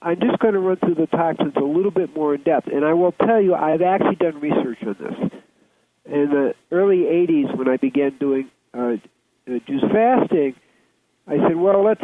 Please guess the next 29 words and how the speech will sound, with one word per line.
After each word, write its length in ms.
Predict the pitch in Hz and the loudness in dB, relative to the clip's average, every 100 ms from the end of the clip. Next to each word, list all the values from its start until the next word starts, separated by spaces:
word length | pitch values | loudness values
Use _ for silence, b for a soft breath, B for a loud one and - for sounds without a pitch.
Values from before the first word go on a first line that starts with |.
| - | 0
see. 220 | 269 156 220 - - | 2 2 0 -4 -2
Let's 200 | 156 - | -2 2
see 60 | 214 | 2
how 160 | 202 208 | 2 2
true 360 | - 208 160 | 0 0 0
this 260 | 123 117 - | 0 -2 -2
is." 180 | - - B B _ - - | -4 -4 B B _ -6 0
So 120 | 165 | 2
one 260 | 160 170 233 | 2 2 2
of 120 | 233 | 2
the 80 | 196 | 0
most 340 | 180 202 190 | 0 2 2
important, 640 | 180 156 233 - 240 208 175 - - - _ _ _ | 0 -2 -2 0 0 -2 -4 -2 -2 -6 _ _ _
uh, 120 | 131 | -8
bile 340 | 131 170 175 165 | -4 2 2 2
toxins 580 | - 220 220 - 170 135 - | 0 -2 -2 -2 -6 -8 -16
is 200 | - 143 135 - _ | -8 -6 -6 -12 _
indican. 600 | 202 202 165 - 151 113 - _ _ _ _ _ _ _ _ _ _ _ _ _ _ _ _ _ 135 | -8 -4 -4 -2 -2 -4 -10 _ _ _ _ _ _ _ _ _ _ _ _ _ _ _ _ _ -8
I 240 | 147 165 | -2 0
N 260 | 165 147 143 | 0 -2 -2
D 200 | 151 147 | -2 0
I 420 | 131 131 - - | 0 0 0 0
C 180 | 143 131 | -2 -2
A 300 | 120 123 127 | 0 0 -2
N, 80 | 113 | -2
okay? 480 | 110 110 135 143 180 b b b b b _ - | -4 -2 0 0 -2 b b b b b _ -4
Uh, 400 | 127 131 131 131 - _ _ _ _ | 0 2 2 -2 -8 _ _ _ _
and 400 | 160 170 175 165 _ _ _ _ _ _ - | -2 0 0 -2 _ _ _ _ _ _ 0
basically 880 | 208 277 - 226 - 165 156 147 | 2 2 2 -2 -2 -2 0 0